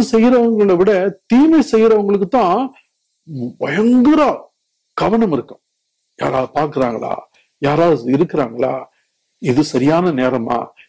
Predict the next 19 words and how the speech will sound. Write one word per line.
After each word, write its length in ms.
செய்யலாமா, 680
போகலாமா 540
அப்படின்னு 400
திட்டமிட்டு 720
செய்வாங்க. 360
ஒரு 120
கெட்ட 380
காரியத்தை 480
இவ்வளவு 500
தெளிவாக 640
திட்டமிட்டு 640
ஒருத்தவங்க 400
செய்யறாங்க, 480
அதனால் 440
அவர்களுக்கு 500
அழிவும் 500
அவமானம் 580
தான் 140
மிச்சம், 480